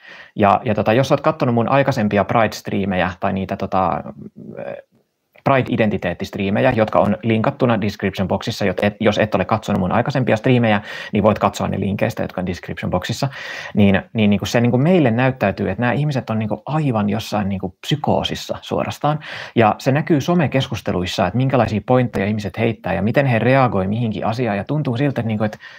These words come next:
tää niinku maailma tulee ihan hulluksi, että nämä ihmiset on ihan hulluja. Ja sit sä rupeat miettimään sillä lailla, että onks nämä kaikki jotain niinku trolleja vai mitä tää on? Mutta kun mä menin niinku ihan li-, niinku I R L-livenä katsomaan niitä paneeleita, niin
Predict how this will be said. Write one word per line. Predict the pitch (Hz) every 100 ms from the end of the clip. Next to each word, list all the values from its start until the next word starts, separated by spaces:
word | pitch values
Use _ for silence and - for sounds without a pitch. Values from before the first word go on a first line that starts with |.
| - - - _
tää | - 165
niinku | 170
maailma | 165 202 160 123
tulee | 131 131
ihan | 110
hulluksi, | 147 165 110 -
että | 101
nämä | 127
ihmiset | 175 180 -
on |
ihan | 120 107
hulluja. | 156 151 113 98
Ja | 95
sit | 147
sä | 196
rupeat | 190 147 131
miettimään | 175 170 110
sillä | 104 127
lailla, | 117 107
että | - - - - - _ -
onks | -
nämä | 233 208
kaikki | 202 202 127
jotain | 127 143 123
niinku | 110 107
trolleja | - 170 170 143 110 101
vai | 101
mitä | 104 131 175
tää | 160 143
on? | 147 147 _ _ _ _ _ _ _ _ _ - - - - - - -
Mutta | 165 208 - 131 -
kun | 143
mä | 135
menin | 143 196 180
niinku | 151 147
ihan | 147 143
li-, | 147 -
niinku | 156 160 -
I | 226 214 120
R | - 123
L-livenä | 123 180 185 151 95 92 -
katsomaan | 135 - 101 90 85
niitä | 90 90 85
paneeleita, | 143 147 120 101 92 92 90 - _ _ -
niin | 113 104 104